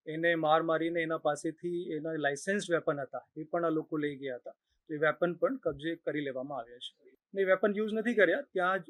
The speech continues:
બસો થી ત્રણસો મીટર દૂર રસ્તામાં જ આ વેપન ફેંકી દીધું હતું. લૂંટ આ લોકોએ પ્રથમ પચીસ સાત પચીસના રોજ શરૂ કર્યું છે.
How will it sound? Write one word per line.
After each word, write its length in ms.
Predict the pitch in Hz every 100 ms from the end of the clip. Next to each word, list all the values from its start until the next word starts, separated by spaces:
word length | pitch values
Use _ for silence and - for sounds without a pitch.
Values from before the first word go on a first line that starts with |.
| -
બસો 380 | 165 165 190 185
થી 120 | 190
ત્રણસો 340 | 170 175 185
મીટર 280 | 175 175 175
દૂર 400 | 156 175 170 180
રસ્તામાં 460 | 160 - 170 165 165
જ 60 | 160
આ 20 |
વેપન 320 | 147 139 220
ફેંકી 280 | - 151 156
દીધું 280 | 131 117 117
હતું. 200 | _ _ _ _ 170
લૂંટ 480 | 170 208 254 254
આ 120 | 240 208
લોકોએ 440 | 214 214 233 233
પ્રથમ 580 | 233 190 - 202 226 226
પચીસ 480 | - 170 - 226 202
સાત 300 | 208 202 -
પચીસના 800 | - - 214 226 - - 180 185
રોજ 260 | 180 175 - - -
શરૂ 180 | 160 165
કર્યું 320 | 165 165 196
છે. 180 | -